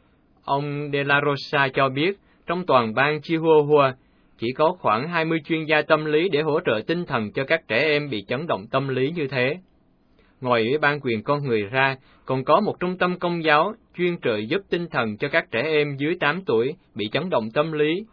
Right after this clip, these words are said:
do bà Sylvia Aguirre điều khiển.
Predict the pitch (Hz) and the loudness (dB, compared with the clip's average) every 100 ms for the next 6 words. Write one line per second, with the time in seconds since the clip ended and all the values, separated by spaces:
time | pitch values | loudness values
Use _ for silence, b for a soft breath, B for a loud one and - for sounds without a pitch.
0 | b b _ _ _ _ 143 156 165 147 | b b _ _ _ _ 2 4 4 4
1 | 127 120 113 170 160 156 165 156 151 156 | 2 2 2 -4 -4 -2 2 4 4 4
2 | 151 156 160 147 147 143 127 117 101 107 | 2 2 2 2 2 0 0 -2 -2 -2